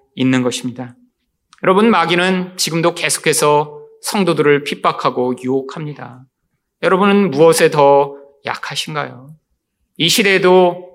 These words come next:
아, 다른 시대와 달리 마귀의 이런 공격이 사라진 것이 아니라 마귀가 다양한 방법으로 성도들을 유혹하고 넘어뜨리려 할 때 영적으로 잘 분별하셔서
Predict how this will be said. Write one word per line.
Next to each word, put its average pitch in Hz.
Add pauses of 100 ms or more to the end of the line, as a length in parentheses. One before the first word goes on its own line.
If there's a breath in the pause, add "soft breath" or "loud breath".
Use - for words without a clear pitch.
(600)
아, -
다른 233
시대와 285
달리 170
마귀의 240
이런 220
공격이 165
사라진 247
것이 262
아니라 156 (640)
마귀가 220
다양한 214
방법으로 214
성도들을 208
유혹하고 156 (260 loud breath)
넘어뜨리려 139
할 151
때 127 (440)
영적으로 175
잘 - (360)
분별하셔서 151